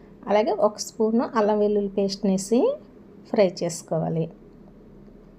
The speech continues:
ఇవన్నీ కూడా కొంచెం ఫ్రై అయితే సరిపోతుంది. ఈ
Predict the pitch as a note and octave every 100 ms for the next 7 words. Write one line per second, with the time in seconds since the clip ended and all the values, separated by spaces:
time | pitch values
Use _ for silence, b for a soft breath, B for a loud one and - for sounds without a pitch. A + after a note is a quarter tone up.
0 | - - - - A3 A3 A3 G#3+ B3 -
1 | A3 G#3 - E4 A4+ C4+ G#3 G3 G3 G3
2 | G#4 C4+ G3 F#3+ D#3+ E3+ D#3 E3 - -
3 | - - - - - - - - - -
4 | - - - - - B B B - A#3